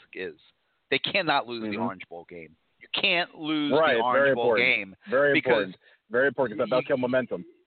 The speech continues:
Speaker 1: Momentum, it kills everything. It, it's like you finish the season with three straight losses, and that's the story
Speaker 2: And
Speaker 1: of the
Speaker 2: you lose at
Speaker 1: season.
Speaker 2: home.
Speaker 1: Not, yeah,
Speaker 2: Right.
Speaker 1: well, it, it, beyond that, if that, the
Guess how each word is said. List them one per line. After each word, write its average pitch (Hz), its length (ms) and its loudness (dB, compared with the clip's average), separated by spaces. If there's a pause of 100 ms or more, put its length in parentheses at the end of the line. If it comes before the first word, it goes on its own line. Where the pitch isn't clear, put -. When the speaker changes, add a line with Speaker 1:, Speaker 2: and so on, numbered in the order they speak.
(100)
Speaker 1:
Momentum, 139 640 -4
it 127 160 -2
kills 170 260 -2
everything. 160 540 -2
It, 131 200 -4
it's 151 200 -4
like 139 180 -2
you 147 220 -10 (100)
finish 208 260 -2
the 151 160 -14
season 180 280 -2
with 127 160 -14
three 165 260 -8
straight 151 300 -2
losses, 175 560 0 (440)
and 131 320 0
that's 160 200 2 (120)
the 143 60 -20 (100)
story 147 300 -2
Speaker 2:
And - 20 0
Speaker 1:
of 123 40 0
the 123 40 0
Speaker 2:
you - 40 2
lose 127 100 -4
at 127 40 4
Speaker 1:
season. 113 100 -2
Speaker 2:
home. 127 260 0 (320)
Speaker 1:
Not, 151 120 -2 (300)
yeah, 123 220 -2
Speaker 2:
Right. - 180 -12
Speaker 1:
well, 147 320 4
it, 147 140 -2
it, 156 220 -6
beyond 202 320 0
that, 90 140 -6 (100)
if 117 100 -14
that, 170 160 -2 (140)
the 165 100 -4